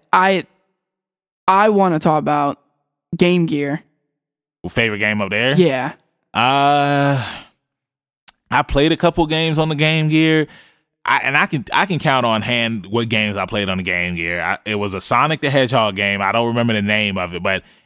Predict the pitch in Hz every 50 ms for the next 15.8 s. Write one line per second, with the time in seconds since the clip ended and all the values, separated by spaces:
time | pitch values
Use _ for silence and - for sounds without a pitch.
0 | _ - 120 123 123 127 - - - 117 - - 151 147 131 135 - 131 123 120
1 | 113 113 110 - - 104 104 104 104 98 95 95 92 87 80 - 180 160 139 135
2 | 123 139 151 139 208 185 - - _ _ - 92 95 - 123 117 104 98 80 107
3 | 120 139 147 151 151 151 147 139 - - - - - 101 - 120 113 110 104 104
4 | 107 117 127 139 135 - 135 135 131 131 131 131 131 127 127 127 123 123 - -
5 | - - 104 107 107 104 101 98 101 113 117 120 117 110 - 113 107 101 104 107
6 | 107 104 104 104 101 101 101 101 95 104 110 113 113 - 127 113 113 110 110 104
7 | 98 - - - 113 107 101 98 98 95 90 90 92 - _ _ _ _ _ _
8 | _ _ _ _ _ _ _ _ _ _ _ _ - - - - 127 120 131 127
9 | 131 127 123 123 120 120 120 120 120 117 113 110 110 - 113 120 120 - - 120
10 | 117 110 110 110 110 107 110 110 110 101 - 101 110 104 101 101 - - 110 107
11 | 107 107 107 104 101 98 98 73 85 98 101 110 110 110 107 95 82 101 - -
12 | 127 131 123 117 110 104 98 92 - - - 113 113 - - 113 113 110 104 101
13 | 90 - 107 104 110 117 123 123 120 120 120 120 123 123 120 123 120 110 110 113
14 | - 135 123 120 127 127 127 123 127 - 113 98 98 110 117 123 127 123 131 127
15 | 127 131 131 131 131 131 131 131 120 - 131 127 87 127 139 127